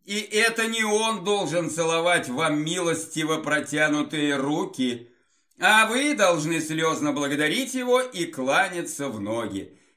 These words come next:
Эх, если бы вы только знали!» Впрочем, кампания еще не была закончена, и выиграно было, в конце концов, только одно сражение. Зная Наполеона,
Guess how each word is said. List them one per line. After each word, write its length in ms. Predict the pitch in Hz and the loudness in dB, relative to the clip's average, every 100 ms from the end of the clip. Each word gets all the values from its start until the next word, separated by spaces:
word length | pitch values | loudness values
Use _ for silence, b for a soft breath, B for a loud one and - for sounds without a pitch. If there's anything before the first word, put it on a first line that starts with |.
| _ | _
Эх, 760 | 175 254 269 269 262 254 - 175 | 4 10 12 12 10 8 2 0
если 720 | 165 156 226 - - 175 165 | 0 2 2 0 -4 -4 -2
бы 180 | 139 | -2
вы 140 | 120 110 | -2 -4
только 460 | 117 151 151 107 | -4 -4 -4 -6
знали!» 680 | 87 82 82 117 127 117 80 - _ _ _ _ _ _ _ _ _ | -8 -10 -4 2 2 2 -4 -14 _ _ _ _ _ _ _ _ _
Впрочем, 720 | - - 247 262 240 233 214 | -6 6 10 10 8 0 -2
кампания 640 | 170 170 165 247 247 240 | 0 0 2 2 2 2
еще 260 | 226 - 202 | -2 -4 -4
не 140 | 170 | -2
была 220 | 139 123 | -2 -2
закончена, 720 | 107 120 254 269 - 247 247 247 | -2 2 4 4 2 -4 -4 -4
и 100 | 170 | -4
выиграно 680 | 143 156 269 262 214 233 220 | -4 -4 -4 -4 -4 -6 -6
было, 260 | 202 208 196 | -6 -4 -4
в 60 | |
конце 320 | - 180 170 180 | -2 -2 -2 -4
концов, 460 | 175 156 175 156 | -4 -2 -6 -8
только 500 | - 185 240 226 226 | -4 -2 -2 -4 -6
одно 420 | 226 196 160 147 | -4 -4 -4 -6
сражение. 680 | 165 147 139 107 113 107 110 - _ _ _ _ | -8 -6 -8 -6 -6 -6 -8 -16 _ _ _ _
Зная 560 | 101 135 220 262 262 233 | -10 -4 2 4 4 4
Наполеона, 680 | 226 214 196 185 180 190 | 0 0 2 4 2 2